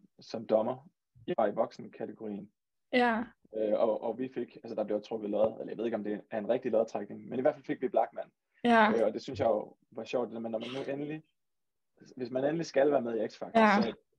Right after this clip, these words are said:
Speaker 1: så, så for at få the full experience, så skal man da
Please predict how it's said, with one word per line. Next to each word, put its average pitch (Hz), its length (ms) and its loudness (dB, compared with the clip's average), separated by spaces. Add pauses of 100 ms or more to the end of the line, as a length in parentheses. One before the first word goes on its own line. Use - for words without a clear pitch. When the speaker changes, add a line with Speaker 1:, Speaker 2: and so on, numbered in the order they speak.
(320)
Speaker 1:
så, 123 120 -12
så 127 160 -4
for 131 140 -2
at 127 100 -4
få 123 140 -2
the 123 100 -4
full 139 340 -2 (120)
experience, 117 640 -6
så 113 100 -8
skal - 240 -8
man 107 140 -2
da - 60 -2